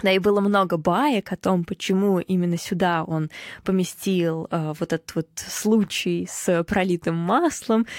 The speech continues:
так как трамвай вроде бы там в его время не ходил. И, э, да, легенда гласит, что раньше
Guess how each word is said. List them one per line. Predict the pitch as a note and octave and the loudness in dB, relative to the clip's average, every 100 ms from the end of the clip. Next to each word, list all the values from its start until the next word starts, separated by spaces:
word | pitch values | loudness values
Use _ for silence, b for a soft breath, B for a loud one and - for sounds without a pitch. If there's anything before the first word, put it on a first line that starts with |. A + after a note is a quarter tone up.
| B | B
так | - E3 | -8 -4
как | F#3 | -4
трамвай | - G3 F#3 F#3 F#3 | -2 0 2 2 0
вроде | F3 F3 E3+ | 2 0 -2
бы | E3 | -4
там | - E3 | -4 -2
в | |
его | E3+ E3+ | 0 0
время | E3 E3+ E3 E3 | 0 0 0 -2
не | E3 | -4
ходил. | - E3 D#3+ F#3+ B3+ D#4+ D#4 B B B B | -4 -4 -4 -4 0 0 -2 B B B B
И, | F#3 F#3 F3+ | 0 2 2
э, | E3+ E3+ - - - - | 2 2 -2 -8 -12 -4
да, | F3+ F#3 | 2 2
легенда | F#3 F#3+ G3 A#3 B3 F#3 F3+ | 2 0 2 2 2 2 0
гласит, | F3 F3 - G#3+ - | 0 -2 0 -4 -4
что | - - F3 F3 E3+ | -8 -2 0 0 0
раньше | F3+ F#3+ F3+ - E3+ E3+ | 2 2 0 -2 -2 -4